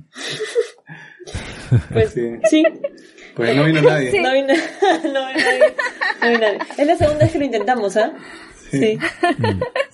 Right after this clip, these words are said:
Speaker 1: Sí. Yo le doy el, el tres, que solamente es gracioso. <laughs> Y ya Nison Rodríguez comenta, bueno, eh, un diálogo, ¿no? La, la niña dice,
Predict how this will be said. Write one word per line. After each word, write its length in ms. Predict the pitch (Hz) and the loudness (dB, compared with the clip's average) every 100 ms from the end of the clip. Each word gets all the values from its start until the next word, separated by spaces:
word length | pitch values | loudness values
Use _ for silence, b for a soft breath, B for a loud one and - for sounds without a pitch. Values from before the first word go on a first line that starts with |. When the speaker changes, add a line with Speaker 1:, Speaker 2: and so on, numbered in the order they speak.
| - | -6
Speaker 1:
Sí. 180 | 208 - | -4 -2
Yo 120 | 226 | 0
le 140 | 294 320 | 2 4
doy 80 | 277 | 4
el, 200 | 277 - | 2 -4
el 240 | - 202 185 | -2 -2 2
tres, 240 | 208 226 | 0 0
que 120 | - | -4
solamente 340 | 214 214 208 226 | 0 2 2 2
es 60 | |
gracioso. 480 | 196 175 170 170 170 _ _ _ | 0 0 -4 -6 -14 _ _ _
<laughs> 640 | 233 - - - - - | -4 -4 -8 -10 -10 -4
Y 100 | 254 | 0
ya 120 | 254 311 | 2 2
Nison 380 | 269 269 277 | 2 0 0
Rodríguez 360 | 254 214 214 240 | 4 6 6 4
comenta, 520 | 220 190 190 190 220 B B B B | 0 0 2 2 0 B B B B
bueno, 300 | 208 190 170 - - - - | 0 0 -2 -10 -20 -20 -16
eh, 240 | - - | -10 -2
un 100 | 214 | 0
diálogo, 360 | 226 208 170 165 | 2 0 0 -4
¿no? 360 | 175 220 247 _ _ | -2 -4 -6 _ _
La, 260 | 196 - - _ - | -8 -8 -8 _ -6
la 360 | 180 170 170 185 | -4 -2 0 2
niña 260 | 196 202 | 2 2
dice, 360 | 196 185 180 | 2 2 -2